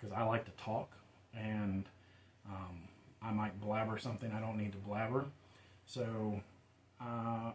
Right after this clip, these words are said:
I do have some other exclusive videos that are coming up, and I am working on stuff for the Patreon exclusively and early access stuff. Uh,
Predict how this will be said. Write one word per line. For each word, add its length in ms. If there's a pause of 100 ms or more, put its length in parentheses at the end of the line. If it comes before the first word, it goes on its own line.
(100)
I 140
do 200
have 200
some 180
other 240
exclusive 460
videos 380
that 100
are 60
coming 280
up, 320
and 160
I 120
am 240
working 320
on 160
stuff 420 (540)
for 160
the 80
Patreon 840 (320)
exclusively 1080
and 520
early 300
access 420
stuff. 280 (600)
Uh, 220